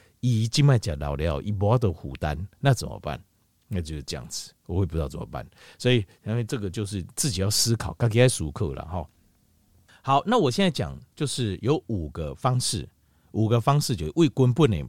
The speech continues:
来解决这个原因，吼。那第一个哦，相当重要，就是如果你有反复性的足底筋膜炎，你其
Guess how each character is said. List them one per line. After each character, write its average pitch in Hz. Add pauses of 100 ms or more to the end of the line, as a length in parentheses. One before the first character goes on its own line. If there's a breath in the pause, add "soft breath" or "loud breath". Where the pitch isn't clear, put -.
来 92
解 127
决 95
这 85
个 69
原 69
因， 69
吼。 - (360 loud breath)
那 185
第 240
一 214
个 98
哦， 69
相 120
当 113
重 101
要， 71
就 95
是 85 (280 soft breath)
如 208
果 196
你 156
有 139
反 82
复 -
性 120
的 82
足 -
底 82
筋 78
膜 73
炎， - (520 soft breath)
你 127
其 123